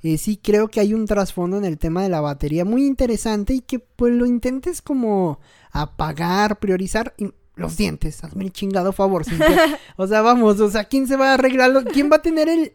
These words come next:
Speaker 1: interés de arreglarse los
Speaker 2: <laughs>
Speaker 1: dientes a los doce, trece años?
Speaker 2: Eh.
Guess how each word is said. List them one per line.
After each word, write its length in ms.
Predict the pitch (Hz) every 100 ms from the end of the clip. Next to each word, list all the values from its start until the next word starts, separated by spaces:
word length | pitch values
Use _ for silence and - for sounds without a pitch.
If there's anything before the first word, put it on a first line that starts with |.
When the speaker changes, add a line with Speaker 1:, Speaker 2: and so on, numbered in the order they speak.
| -
Speaker 1:
interés 600 | 277 240 202 208 208 233
de 60 | 233
arreglarse 500 | 214 190 196 202 233
los 160 | 196
Speaker 2:
<laughs> 440 | 175 440 392 415 170
Speaker 1:
dientes 440 | 190 190 240 214
a 80 | 170
los 240 | 160 147
doce, 580 | 175 185 190 196 196 175
trece 520 | - 175 175 - 175
años? 840 | 175 180 180 175 - 269 254 254 254
Speaker 2:
Eh. 320 | 247 247